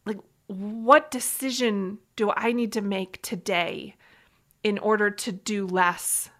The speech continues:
tomorrow?" And I know that's really kind of vague, but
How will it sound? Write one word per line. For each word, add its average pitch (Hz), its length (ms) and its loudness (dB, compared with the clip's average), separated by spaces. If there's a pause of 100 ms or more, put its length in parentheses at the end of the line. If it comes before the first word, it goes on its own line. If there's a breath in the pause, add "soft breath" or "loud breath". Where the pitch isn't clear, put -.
(100)
tomorrow?" 180 760 -4 (800 soft breath)
And 208 680 -2 (560)
I 240 80 2
know 240 160 4
that's 233 280 2
really 220 240 4
kind 220 200 -6
of 190 120 -6
vague, 196 520 0
but - 360 -2